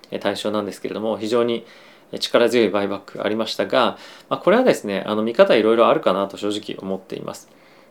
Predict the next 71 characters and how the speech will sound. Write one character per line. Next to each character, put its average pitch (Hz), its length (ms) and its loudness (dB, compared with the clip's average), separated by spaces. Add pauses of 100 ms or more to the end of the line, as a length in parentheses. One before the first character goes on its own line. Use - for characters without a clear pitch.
(100)
え 117 80 0
ー、 110 80 -2
株 175 200 4
式 135 520 0
の、 156 340 4
ま 110 80 0
あ、 - 20 -2
評 131 200 0
価 98 140 0
す 107 120 -2
る 104 60 2
上 104 100 0
で、 98 260 -2 (360)
イ 151 80 0
ー 160 80 -4
ピ 175 80 4
ー 175 60 10
エ 170 40 6
ス、 98 280 -8
ア 120 120 -4
ー 127 60 -2
ニ 131 100 -4
ン 135 40 -4
グ 135 100 -4
パ 139 140 2
ー 131 40 -2
シ - 140 -2
ェ 101 80 2
ア、 - 20 -2
一 147 220 -2
株 147 180 6
当 143 60 8
た 147 120 4
り 98 80 -2
の 90 120 -4
利 104 100 -2
益 - 280 -10
で 110 100 -16
す - 100 -20
ね、 117 240 -6
ま - 60 -10
あ、 - 20 -10
非 107 80 -6
常 113 140 2
に 110 80 -2
重 117 160 0
要 117 120 2
な 117 120 2
ん 98 40 -4
で 90 60 -4
す - 100 -12
け - 80 -6
れ - 60 -10
ど 98 80 -6
も、 151 300 4 (360)
ま - 100 -6
あ、 - 0 -
こ 185 120 6
れ 214 60 6
を 202 180 2
ど 226 220 0
う - 20 4
い 214 40 2
う - 20 2
ふ 131 80 -6
う 107 60 -2
に 95 100 -6
押 90 100 -10
し - 20 -2
上 107 140 2
げ、 110 60 -6